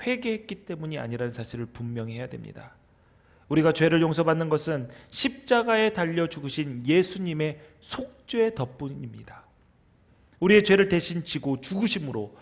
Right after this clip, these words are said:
죄의 결과, 그 형벌을 치르셨기 때문에 우리에게 회개하면 용서받을 수 있는 길이 열리게 된 것이죠. 따라서 우리가 죄를 용서받을 수 있는 것은 십자가에서 이루어진 속죄를 바탕으로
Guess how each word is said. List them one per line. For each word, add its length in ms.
죄의 400
결과, 540
그 160
형벌을 600
치르셨기 460
때문에 500
우리에게 580
회개하면 880
용서받을 800
수 140
있는 260
길이 380
열리게 340
된 180
것이죠. 400
따라서 680
우리가 400
죄를 520
용서받을 500
수 120
있는 200
것은 340
십자가에서 1120
이루어진 340
속죄를 560
바탕으로 800